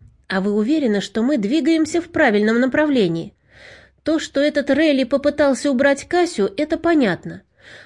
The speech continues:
Но, может быть, он просто побоялся, что она слишком много знает о деятельности его фонда?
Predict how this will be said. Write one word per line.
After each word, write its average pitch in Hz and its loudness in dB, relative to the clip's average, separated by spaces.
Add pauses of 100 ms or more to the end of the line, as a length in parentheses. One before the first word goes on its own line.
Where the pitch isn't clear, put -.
(160)
Но, 226 -2
может 311 0
быть, 311 -4 (100)
он 294 -2
просто 311 -2
побоялся, 302 2
что 294 0
она 294 2
слишком 302 0
много 302 2
знает 294 2
о 247 2
деятельности 247 0
его 294 2
фонда? 170 0